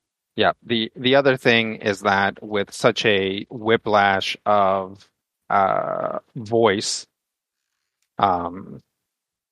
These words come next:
Dutch is going to probably become more obsessed or, or less with what the book says and more with, like, kind of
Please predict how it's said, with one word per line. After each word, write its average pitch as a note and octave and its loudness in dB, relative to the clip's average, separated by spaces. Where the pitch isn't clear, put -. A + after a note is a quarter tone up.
Dutch B2+ 2
is G#2+ -4
going G2+ -2
to G2+ -2
probably E3 2
become B2+ 0
more A#2+ 2
obsessed G#2 0
or, A2 -2
or A2+ -4
less D3+ 2
with C3 2
what A#2 2
the B2+ 0
book B2 0
says C#3 2
and A2 0
more A2+ 4
with, G2+ -2
like, F#2+ 0
kind A#2+ 0
of G2+ 2